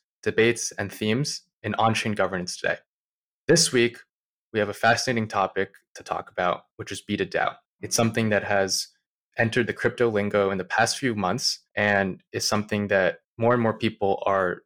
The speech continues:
thinking about and, and curious. Today, we bring on two of the foremost experts on this new category. I'm pleased to welcome John Morrow, the C O O of Gauntlet.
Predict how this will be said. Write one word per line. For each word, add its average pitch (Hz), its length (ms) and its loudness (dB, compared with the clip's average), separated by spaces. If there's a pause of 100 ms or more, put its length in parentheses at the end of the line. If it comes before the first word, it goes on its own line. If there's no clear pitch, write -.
thinking 147 280 2
about 120 280 4
and, 90 220 -2
and 92 100 -20
curious. - 540 0 (400)
Today, 127 300 4
we 120 160 -2
bring 110 180 2
on 101 220 0
two 113 240 2
of 107 180 0
the 98 180 0
foremost 131 440 0
experts - 640 -2 (300)
on 95 120 -6
this - 180 -8
new 120 340 4 (140)
category. 104 560 0 (180)
I'm 104 120 0
pleased 107 260 0
to - 80 0
welcome 98 400 0
John 90 240 0
Morrow, 131 400 4
the - 140 -8
C 101 240 0
O 95 100 2
O 90 140 2
of 85 160 -6
Gauntlet. 123 420 2